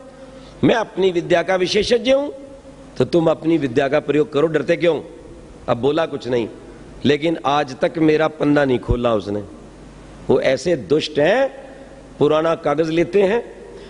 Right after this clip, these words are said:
पुरानी स्याही लेते हैं, फिर उसको धूप में डाल देते हैं, कुछ कागज कुरकुरा हो जाता है, स्याही कुछ ढीली पड़ जाती है, फिर कहते हैं, "आपका पुराना पन्ना है।"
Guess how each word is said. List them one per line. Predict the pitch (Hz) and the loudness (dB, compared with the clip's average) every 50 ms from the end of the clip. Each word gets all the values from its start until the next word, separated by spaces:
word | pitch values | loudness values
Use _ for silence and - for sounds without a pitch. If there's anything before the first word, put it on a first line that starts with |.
| - - - | -14 -4 0
पुरानी | 143 156 160 160 160 170 160 | 2 2 4 2 2 0 0
स्याही | - - - 135 139 143 156 160 | -2 -2 0 2 2 2 2 2
लेते | 160 165 165 165 - 160 | 0 0 -2 2 2 2
हैं, | 190 185 214 233 226 - - - - - - | 4 4 2 0 -2 -8 -14 -20 -20 -14 -4
फिर | - 160 | 0 0
उसको | 165 160 - 185 175 | 0 2 2 0 0
धूप | 143 120 123 151 165 165 | 2 2 2 2 2 4
में | 170 170 170 160 - | 4 4 4 2 2
डाल | 143 135 139 143 139 | 0 0 0 2 2
देते | 147 156 151 - 185 190 | 2 2 2 2 2 2
हैं, | 185 165 202 214 202 - - - - - - - - - - - - - - - - - - - - - - | 2 4 2 0 0 -4 -14 -20 -20 -20 -20 -20 -20 -20 -20 -20 -20 -20 -20 -20 -20 -20 -20 -18 -10 -2 -2
कुछ | 160 - | 0 0
कागज | - - - 147 143 143 151 165 - | -2 -2 2 2 2 2 0 -2 -4
कुरकुरा | - - 170 156 - 170 180 180 180 | -4 -4 -4 -4 0 2 2 2 4
हो | 165 175 170 | 2 2 2
जाता | 170 190 190 - - 208 202 | 2 0 0 2 2 0 0
है, | 196 220 - - - - - - - - - | 0 -4 -8 -10 -20 -20 -20 -20 -20 -10 -6
स्याही | - - - 143 151 143 151 170 180 | -4 0 2 4 4 4 2 0 -2
कुछ | 170 - 190 180 - - - - - - - - - - - 110 | -2 -2 -4 -4 -4 -4 -10 -10 -12 -16 -20 -20 -18 -14 -10 -2
ढीली | 107 120 143 156 175 185 | 0 2 2 4 2 2
पड़ | 175 180 175 175 | 2 0 0 2
जाती | 185 180 180 180 180 180 180 | 2 0 0 -2 0 2 2
है, | 175 170 151 - - - - | 2 2 0 -4 -12 -12 0
फिर | - 156 151 | 0 0 2
कहते | 147 156 147 143 - - 151 | 2 0 0 0 0 0 0
हैं, | 147 135 - | 0 0 0
"आपका | 127 131 135 - - - 143 | 0 -2 -2 -2 -2 -2 -2
पुराना | 135 - - 123 131 123 117 123 123 117 | -2 -2 -2 -2 0 0 0 0 0 -2
पन्ना | 95 - 92 90 92 92 85 | -2 -4 -6 -4 -4 -4 -4
है।" | 82 85 | -4 -6